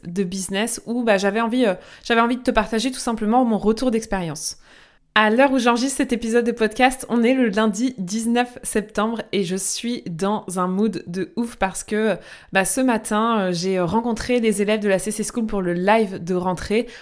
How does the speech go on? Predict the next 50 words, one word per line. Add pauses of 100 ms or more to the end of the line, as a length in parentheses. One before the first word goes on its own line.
(200)
où
on
a
fait
les
présentations
tous
ensemble,
où
on
a
vraiment
posé,
bah,
le
top
départ
de
cette
aventure.
Donc, (380)
je
suis
hyper
contente, (100)
hyper
reconnaissante
de
pouvoir
accompagner,
euh,
ces
cinq
nouvelles
personnes.
Enfin,
je
suis, (320)
j'ai
adoré
l'énergie
de
chacune
et
voilà,
je
suis
vraiment
dans
une,